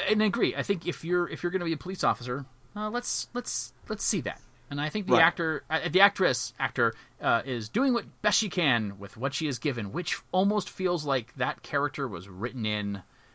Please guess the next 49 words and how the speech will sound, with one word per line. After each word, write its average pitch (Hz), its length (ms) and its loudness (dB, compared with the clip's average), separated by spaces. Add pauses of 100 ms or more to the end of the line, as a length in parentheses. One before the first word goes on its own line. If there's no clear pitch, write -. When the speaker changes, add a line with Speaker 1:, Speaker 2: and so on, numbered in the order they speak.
(240)
Speaker 1:
uh, 95 360 4 (120)
after 117 260 2
the 110 80 -6
scripts - 560 -6 (420)
Speaker 2:
Oh, 180 140 8
Speaker 1:
were, 170 60 4
Speaker 2:
yeah, 147 300 10
Speaker 1:
were 113 60 6
given. 143 180 4
Speaker 2:
and, 147 140 2
and, 139 280 4
and 120 280 0
I, 120 280 -4
I, 127 60 -4
you 135 200 0
certainly 143 420 -2
cannot 131 580 2
blame 117 280 0
the 107 120 -4
actor. - 400 -8 (120)
You 117 160 -6
cannot. 127 640 -2
I 117 100 -6
mean, 113 140 -2
Speaker 1:
Yeah. 107 60 -2
Speaker 2:
because 110 300 -4
that, 117 240 2
that 110 200 -2
comes 127 240 -2
down 107 240 0
to 104 60 0
what's 104 240 -6
going 117 240 -2
on 131 160 2
in 143 60 -2
the 143 60 -4
writing 120 340 2
room 104 320 -6
Speaker 1:
Absolutely. 92 460 -6
Speaker 2:
and, 107 360 -4
and 107 240 -4
what's 107 180 -4
on 107 140 -2
the 98 60 -8
page. 101 480 -8 (260)
So, 104 440 -2
absolutely. 123 720 -2
And, 104 120 -8
and, 110 280 -10